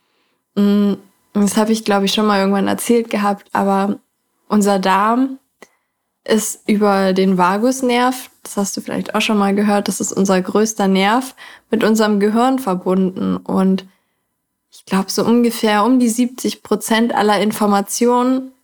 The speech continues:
kommen von unserem Darm in unser Gehirn. Also deine Darmbakterien können also auch mit deine Gedanken steuern. Schon ein bisschen verrückt, ne?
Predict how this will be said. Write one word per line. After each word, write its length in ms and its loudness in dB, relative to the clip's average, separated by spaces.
kommen 340 0
von 260 0
unserem 400 2
Darm 320 0
in 260 0
unser 300 2
Gehirn. 500 2
Also 440 0
deine 320 2
Darmbakterien 960 0
können 320 0
also 320 -2
auch 320 0
mit 380 -2
deine 500 2
Gedanken 600 -2
steuern. 580 0
Schon 220 0
ein 20 2
bisschen 280 0
verrückt, 640 -2
ne? 340 -2